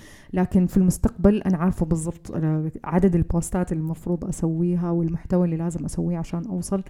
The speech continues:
إنه أصير، آه، approved by جوجل، إنه جوجل ت-، تقول لي: "أوكي، حنقدر نصلح عندك"، أو في الموقع حقك أو في المدونة، آم، جوجل، آه، أدسنس تح-، يحطوا إعلانات.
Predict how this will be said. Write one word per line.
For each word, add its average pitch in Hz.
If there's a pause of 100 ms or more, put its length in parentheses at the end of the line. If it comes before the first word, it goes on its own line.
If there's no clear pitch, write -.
(460)
إنه 180
أصير، 185
آه، 165
approved -
by -
جوجل، 165
إنه 160
جوجل 165
ت-، -
تقول 165
لي: 160
"أوكي، 165
حنقدر 156
نصلح 160
عندك"، 165 (440)
أو 165
في -
الموقع 165
حقك 160
أو 170
في -
المدونة، 165
آم، 165 (180)
جوجل، 165 (480)
آه، 160
أدسنس 170
تح-، -
يحطوا -
إعلانات. 151